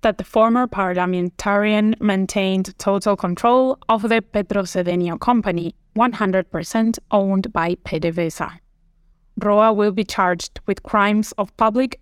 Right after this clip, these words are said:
asset appropriation, money laundering, criminal association, and treason. Following this news, on Monday the twenty-seventh, Diosdado Cabello,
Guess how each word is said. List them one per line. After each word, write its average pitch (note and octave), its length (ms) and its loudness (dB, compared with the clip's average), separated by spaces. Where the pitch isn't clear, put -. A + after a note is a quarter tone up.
asset G3 300 -2
appropriation, G3 920 -2
money F#3 320 0
laundering, A#3 600 2
criminal A#3+ 440 2
association, F3 680 -2
and F3+ 260 -2
treason. D#3 540 -4
Following F#3 520 0
this E3+ 180 -6
news, A3 340 0
on G#3 80 4
Monday F#3 360 4
the E3+ 120 -2
twenty-seventh, A3 880 -2
Diosdado F#3+ 520 2
Cabello, F3+ 520 -2